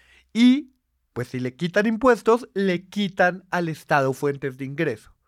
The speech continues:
Estado que ellos tendrán que gerenciar si llegan a la presidencia. La tesis de ellos es que pueden quitar impuestos a las empresas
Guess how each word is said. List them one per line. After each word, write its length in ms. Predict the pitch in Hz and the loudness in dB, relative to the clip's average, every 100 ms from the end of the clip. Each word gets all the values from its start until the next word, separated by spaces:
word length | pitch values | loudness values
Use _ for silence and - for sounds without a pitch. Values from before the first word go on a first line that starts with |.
| _ _ | _ _
Estado 640 | 165 175 - 233 208 247 - | -8 -2 2 4 2 -2 -4
que 260 | 196 160 147 | -2 0 -2
ellos 260 | 147 147 | -6 -10
tendrán 460 | - 156 156 131 123 | -10 -10 -8 -8 -10
que 100 | 139 | -12
gerenciar 600 | 151 170 190 254 240 240 | -8 -8 -4 2 2 2
si 160 | - 165 | -6 -8
llegan 320 | 139 123 120 | -8 -8 -8
a 20 | |
la 140 | 123 | -10
presidencia. 580 | - 131 131 156 131 - - | -12 -16 -8 -6 -8 -12 -2
La 240 | 175 180 | 0 0
tesis 200 | 208 208 | -2 -2
de 200 | 262 226 | 2 2
ellos 260 | 185 220 262 | 0 -4 -8
es 120 | 185 | -14
que 100 | 175 | -12
pueden 240 | 170 156 143 | -8 -10 -10
quitar 380 | 156 - 165 | -14 -6 -6
impuestos 420 | 196 196 233 240 247 | -6 -8 -8 -10 -8
a 60 | |
las 160 | 247 247 | -8 -8
empresas 580 | 240 254 240 226 240 | -4 0 0 -2 -10